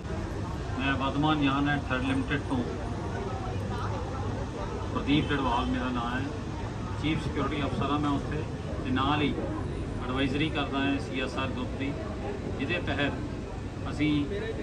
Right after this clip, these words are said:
ਹਰੇਕ ਕੰਢੀ ਇਲਾਕੇ ਦੇ ਪਿੰਡਾਂ ਦੇ ਵਿੱਚ ਜਾ ਕੇ ਇਸ ਤਰ੍ਹਾਂ ਦੇ ਕੈਂਪ ਲਾ ਰਹੇ ਹਾਂ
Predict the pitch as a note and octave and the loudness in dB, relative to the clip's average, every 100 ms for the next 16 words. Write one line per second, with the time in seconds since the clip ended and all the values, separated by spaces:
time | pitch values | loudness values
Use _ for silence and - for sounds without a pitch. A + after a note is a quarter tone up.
0 | - - B2 D3+ F3+ G3 F3 D#3+ F3 F3 | -4 -6 -2 0 2 0 0 0 0 2
1 | D3+ D3 D#3 D#3 D3+ C3 C#3+ C#3 B2+ G2+ | 0 0 0 4 4 8 8 8 8 6
2 | F#2 - - - - - - B2+ B2 C#3 | 2 -2 -2 -4 -4 -4 -2 2 4 4
3 | D3+ C3 - C#3 C#3 C3 B2+ B2 B2+ A#2 | 4 4 2 4 4 4 4 6 6 4
4 | A#2 D3+ D3 | 4 8 8